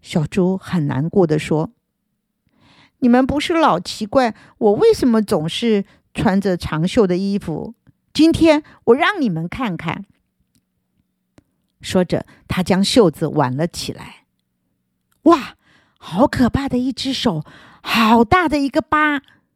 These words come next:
红红的颜色，分不清是皮还是肉。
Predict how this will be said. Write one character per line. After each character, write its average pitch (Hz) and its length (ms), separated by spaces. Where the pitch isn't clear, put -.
红 254 320
红 254 180
的 269 80
颜 226 300
色， 269 260
分 415 300
不 440 80
清 427 280
是 370 240
皮 233 480
还 226 300
是 254 260
肉。 254 300